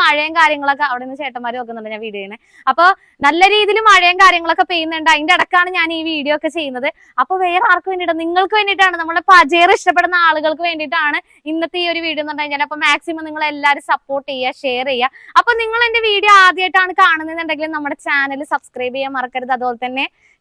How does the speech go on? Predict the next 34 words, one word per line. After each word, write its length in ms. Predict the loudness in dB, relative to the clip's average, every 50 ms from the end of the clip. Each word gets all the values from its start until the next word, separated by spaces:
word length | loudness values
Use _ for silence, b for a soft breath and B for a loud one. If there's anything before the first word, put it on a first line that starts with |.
| _ 0
ഷെയർ 320 | 2 2 4 2 2 2 0
ചെയ്യുക, 340 | 0 2 4 4 4 2 2 0
ലൈക്ക് 260 | 0 0 0 -4 -2 -2
ചെയ്യുക. 200 | 0 0 0 -2 -4 0
അപ്പൊ 100 | 0 0 2
എന്തായാലും 260 | 4 2 2 2 2
നമുക്ക് 220 | 0 0 0 -2 -2 0
നേരെ 260 | 2 4 4 4 4 4 2
തന്നെ 140 | 0 0 -2
നമ്മുടെ 260 | -4 -4 -2 -4 -4 0 0
പജേറോന്റെ 540 | 0 0 2 0 -4 -4 -4 -6 -6 -6 -6 -6
വീഡിയോയിലേക്ക് 340 | -6 -8 -10 -10 -12 -14 -14
പോകാം. 120 | -14 -12 -10
വീഡിയോന്റെ 280 | -10 -10 -10 -10 -4 -2
തുടക്കത്തിൽ 400 | -2 -2 0 -2 -2 -4 -4 -2 -4
തന്നെ 140 | -4 -4 -4 -4
നിങ്ങൾ 160 | -4 -4 -2 0 0
കണ്ടിട്ടുണ്ടാവും 520 | 2 2 0 0 -2 2 2 2 2 4 2
ദേ 80 | 0 0 0 -2
എന്റെ 240 | -4 -4 -2 -2 0 2
കയ്യിൽ 180 | 2 2 2 2 2 0
ദേ 60 | 0 0 -2
ഈ 40 | -6 0 4 6
കാണുന്ന 500 | 6 6 6 4 2 0 -4 -2 0 0 -2 -2 -4 _ _ _ _ _ _ _ _ _ _ _ _ _ -8
സംഭവങ്ങളൊക്കെ. 720 | -8 -6 -4 -2 -2 -2 -2 -2 -4 -6 -6 -6 _ -6 -6
ഇത് 60 | -4 -4 -4
കണ്ടോ? 260 | -4 -4 -2 0 0 0 0 0
ഇതെല്ലാം 640 | 0 0 0 -2 -4 -4 0 2 4 4 4 4 2 -2 -2 -2
ഒറിജിനൽ, 560 | -2 -4 -6 -8 -6 -4 -4 -2 -2 -2 -2 -2
എന്ന് 100 | -2 -2
പറഞ്ഞാൽ 180 | -2 -2 -2 -2 -4 -4
ഈ 20 | -2 0
വണ്ടിയുടെ 380 | 0 -2 -2 -2 -2 -2 0 0 0
ഒറിജിനൽ 440 | 0 -2 -4 -6 -6 -4 -4 -4